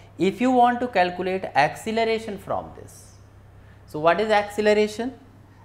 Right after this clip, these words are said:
Acceleration A is equal to, you can write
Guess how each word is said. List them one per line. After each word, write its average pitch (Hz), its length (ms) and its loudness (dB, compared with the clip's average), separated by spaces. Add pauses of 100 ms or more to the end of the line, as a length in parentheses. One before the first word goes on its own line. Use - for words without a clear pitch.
Acceleration 202 840 -2
A 226 280 0
is 156 140 -4
equal 170 360 -4
to, 196 120 -10
you 139 160 -6
can 110 240 -8
write 98 380 -8